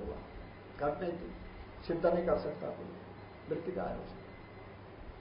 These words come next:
और अपागात अग्निर अग्नित्वम कहा, त्रिविध कर्म प्रतिक्रिया में ये बताया है। वहां तीन स्वरूप बताया था छांदोग्य में,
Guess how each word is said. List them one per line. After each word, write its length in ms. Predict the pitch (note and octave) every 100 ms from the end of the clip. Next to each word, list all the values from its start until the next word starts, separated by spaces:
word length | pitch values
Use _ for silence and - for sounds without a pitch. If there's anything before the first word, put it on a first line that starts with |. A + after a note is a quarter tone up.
| - - - - - - - - - - - E3
और 60 |
अपागात 640 | - E3+ F#3+ G3+ G#3 G#3+ G#3+
अग्निर 380 | F3+ F#3+ G#3+
अग्नित्वम 440 | G3+ F3+ F#3 G#3 G#3
कहा, 260 | E3+ -
त्रिविध 440 | - F#3+ F#3 F#3+ F#3
कर्म 220 | F#3+ F#3+
प्रतिक्रिया 360 | F3+ F3 F#3 F3+
में 100 | E3+
ये 100 | D#3
बताया 420 | C#3+ C3+ A#2 A#2
है। 160 | A#2 - - - - - - - - - - - -
वहां 160 | C3+ C#3
तीन 240 | D#3+ E3
स्वरूप 300 | E3+ D#3+ E3+
बताया 380 | D3 D#3 D#3+ E3+
था 120 | G#3 A3+ - -
छांदोग्य 400 | C3+ C#3 D3+ E3+
में, 220 | A3 A#3+